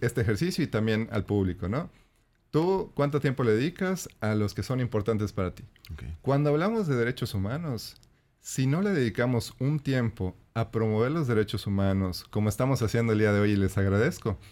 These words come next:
Speaker 1: ¿qué es lo que sucede o cuál es el riesgo, ¿no? Lo que debemos de estar preparados. Que el día de mañana la gente no conozca sus derechos humanos, se hagan demasiadas, eh, violaciones a los mismos, este,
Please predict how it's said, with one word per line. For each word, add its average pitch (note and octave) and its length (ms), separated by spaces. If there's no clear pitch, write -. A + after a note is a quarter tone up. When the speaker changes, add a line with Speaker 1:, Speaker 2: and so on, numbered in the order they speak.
Speaker 1:
¿qué D#3 120
es D#3+ 100
lo F3 160
que A2+ 400
sucede C3 320
o C3+ 120
cuál B2 180
es G#2+ 100
el A#2 100
riesgo, A#2+ 500
¿no? A2 140
Lo A2+ 120
que G#2 100
debemos G#2+ 240
de A2 60
estar G#2+ 200
preparados. A#2+ 560
Que A#2 80
el A#2+ 80
día C#3 140
de C#3+ 80
mañana D3 500
la G#2+ 160
gente B2 320
no A#2 220
conozca D#3+ 360
sus C3+ 180
derechos C3+ 400
humanos, C#3 560
se - 220
hagan B2+ 380
demasiadas, C3 800
eh, G#2 180
violaciones A2 580
a B2 60
los C#3 160
mismos, D#3 560
este, G2+ 500